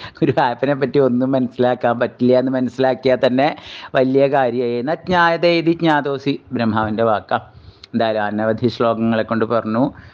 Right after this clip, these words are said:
വിഷയ, വിഷയരസത്തിൽ മുങ്ങി, ഏ, ലൗകിക ദുഃഖത്തിൻ്റെ പിന്നാലെ പോയി, എപ്പോഴും വിഷയസുഖത്തിൻ്റെ പിന്നാലെ പോയി ദുഃഖം മാത്രം അനുഭവിക്കണ മനുഷ്യരെക്കുറിച്ച് ഓർക്കുമ്പോൾ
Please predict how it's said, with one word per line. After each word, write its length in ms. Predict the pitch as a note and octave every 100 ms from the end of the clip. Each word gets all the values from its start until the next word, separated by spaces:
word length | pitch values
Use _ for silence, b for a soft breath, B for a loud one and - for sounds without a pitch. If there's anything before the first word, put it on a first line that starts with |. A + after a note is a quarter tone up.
| B
വിഷയ, 300 | A#2 G2+ A#2 B2 C3 - -
വിഷയരസത്തിൽ 840 | C#3 B2+ B2 C3 C3+ B2+ - B2 B2+ C3 - - b _
മുങ്ങി, 440 | B2+ A#2+ A#2+ B2 C3 C3+ - _ -
ഏ, 180 | B2+ B2+
ലൗകിക 480 | A#2+ A2+ A#2+ B2 C#3 C#3 - -
ദുഃഖത്തിൻ്റെ 580 | C3 A#2+ - A#2 A#2+ B2+
പിന്നാലെ 480 | C3 A#2+ A#2 A#2+
പോയി, 360 | B2 B2+ A#2+ B2
എപ്പോഴും 420 | A#2+ - B2+ B2+
വിഷയസുഖത്തിൻ്റെ 880 | C3 A2+ A#2 A#2 B2 A2+ A2 A#2 A#2
പിന്നാലെ 460 | B2+ A#2 A2+ A2+
പോയി 300 | A#2 A#2+ A2+
ദുഃഖം 380 | A2+ A2+ - A#2+
മാത്രം 280 | B2 A#2+ A#2+
അനുഭവിക്കണ 520 | A#2+ G#2+ G#2+ G#2 A2+
മനുഷ്യരെക്കുറിച്ച് 800 | A2+ A2+ G2+ - A2 A2+ A#2 G#2+
ഓർക്കുമ്പോൾ 520 | A2 G#2 - A2 A2